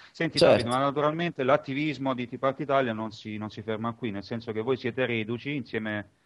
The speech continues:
Speaker 1: insieme agli amici di Confcontribuenti, di, eh, Jonathan Pacor, Elisa Serafini, della manifestazione contro Equitalia del, del sedici dello sco-, di questo mese a Roma, che,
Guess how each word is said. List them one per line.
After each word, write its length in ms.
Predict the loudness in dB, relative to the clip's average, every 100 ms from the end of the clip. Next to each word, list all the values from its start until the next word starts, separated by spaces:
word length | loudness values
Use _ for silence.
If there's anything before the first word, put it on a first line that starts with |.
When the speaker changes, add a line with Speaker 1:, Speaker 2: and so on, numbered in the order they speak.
| _ _
Speaker 1:
insieme 260 | -8 -4
agli 120 | -2 -2
amici 340 | -2 -4 -6
di 180 | -8 -6
Confcontribuenti, 1000 | -6 -8 -8 -10 -8 -4 -2 -2 -6 -10
di, 300 | -10 -10 -12 _ _ _
eh, 260 | -6 -6 -4
Jonathan 340 | -6 -6 -6
Pacor, 800 | 2 2 2 0 -4 -4 -4 -4
Elisa 260 | -6 -8 -6
Serafini, 640 | -2 -2 -2 -4 -4 -6
della 540 | -6 -4 -2 0 2
manifestazione 1400 | 0 -2 -4 -6 -6 -6 -8 -4 0 0 0 0 -2 -4 -8 _ _
contro 380 | -4 -2 -2 -2
Equitalia 540 | -2 0 4 6 6 2
del, 300 | 0 -2 -2
del 120 | -4
sedici 1120 | -2 -2 -2 -4 -8 -8 -6 -6 -6 -6 -8 -10
dello 600 | -14 -14 -14 -10 -10 -10
sco-, 220 | -8 -8
di 140 | -6
questo 260 | -6 -6 -4
mese 320 | -2 -2 -2
a 100 | -6
Roma, 380 | -2 0 0 -4
che, 260 | -4 -4 -4